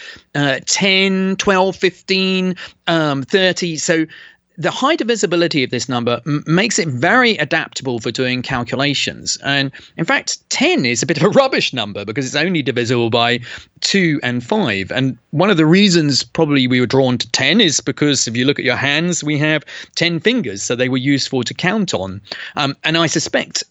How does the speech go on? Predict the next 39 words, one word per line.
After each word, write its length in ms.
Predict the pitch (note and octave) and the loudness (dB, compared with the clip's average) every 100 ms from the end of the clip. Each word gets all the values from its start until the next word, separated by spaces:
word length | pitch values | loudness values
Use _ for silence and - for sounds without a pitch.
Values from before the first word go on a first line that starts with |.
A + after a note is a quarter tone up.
| - | 2
if 200 | E3 C#3+ | 2 2
you 480 | D#3 D3 D3 C#3+ C#3 | 2 4 4 2 2
go 180 | E3+ | 2
to 100 | F3 | 2
The 80 | C#3 | 0
Simpsons, 720 | - C4+ C4+ - A2+ A#2 A2+ - | 0 -2 -2 -4 -4 -4 -4 -4
if 140 | C3 | -2
you 560 | C#3 C3+ C3 - - C3 | 0 0 0 -2 -4 0
see 340 | - F3+ D3 | 2 2 2
the 120 | C#3+ | 0
characters 380 | C#3 A3+ A3 C3 | 0 -2 -2 -2
in 100 | C#3 | -2
The 60 | C3+ | 0
Simpsons 460 | G3+ F3+ C#3 B2 | -2 -2 -2 0
only 240 | C#3+ D3 C3 | 2 2 0
have 240 | C#3 B2+ - | 0 -4 -2
eight 240 | G3 A#3+ | -2 -2
fingers, 640 | - A2+ G2+ G2 G2 - - | -4 -6 -6 -8 -6 -6 -2
um, 460 | B2 A#2+ A2+ A2+ - | 0 0 0 -4 -8
except 260 | - - - | -4 -4 -4
for 60 | |
God, 380 | B2+ D3 A#2 F#2 | -2 0 0 -4
who 100 | - | -8
has 180 | F#2 F#2 | -6 -4
ten 260 | - G2 F#2+ | -4 -4 -4
fingers. 400 | F#2+ F2+ G2+ - - - - | -6 -4 -4 -4 -8 -10 -6
So 160 | - E3 | -2 0
probably 420 | - C#4 D#4+ B3+ | 2 2 4 2
The 120 | F#3 | 0
Simpsons 680 | D#3+ B3+ C#4+ - C#3 C3+ B2+ - | 0 -2 -2 -4 -4 -4 -6 -2
are 380 | D3 C#3+ C#3 - _ - | 0 2 0 -2 _ -4
probably 280 | F#3+ D#3+ | -2 0
counting 400 | - D3 C3+ C#3 | -2 -2 -2 -2
base 380 | B2+ C#3 C3+ - - _ - | -2 -2 -2 -4 -10 _ -4
eight 380 | G3+ D3+ - - | -2 -2 -4 -6
rather 240 | B2 A2 | -4 -2
than 140 | A2+ A2 | -4 -2
base 300 | B2 A#2 A2 | 0 0 -4
ten. 400 | - F3+ G#2+ G2+ | -2 0 -2 -8